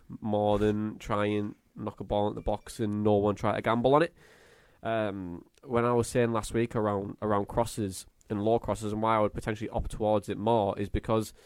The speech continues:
this year, I've, I've, like I've said on the majority of the podcast, well, pretty much all season, that our strikers do not gamble.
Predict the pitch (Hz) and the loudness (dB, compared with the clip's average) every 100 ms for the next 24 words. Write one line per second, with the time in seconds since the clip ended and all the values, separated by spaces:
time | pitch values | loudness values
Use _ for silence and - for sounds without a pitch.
0 | - _ _ _ _ _ _ _ _ _ | -20 _ _ _ _ _ _ _ _ _
1 | _ _ _ _ 110 139 131 - 131 123 | _ _ _ _ -6 -6 -4 0 2 4
2 | 107 104 98 104 - 107 98 104 101 101 | 2 0 -6 -12 -8 -6 -4 -4 -4 -4
3 | 107 101 107 113 110 104 - 101 - 101 | -6 -4 0 2 2 0 -4 -4 -4 -6
4 | - - 104 98 120 104 107 104 - 113 | -6 -10 -6 -2 -2 -2 0 0 0 0
5 | 107 98 95 - - 101 107 - 107 101 | 0 -2 -6 -8 -6 -4 -2 -2 -4 -4
6 | - 110 110 104 98 98 110 | -2 0 0 -2 -4 -2 -2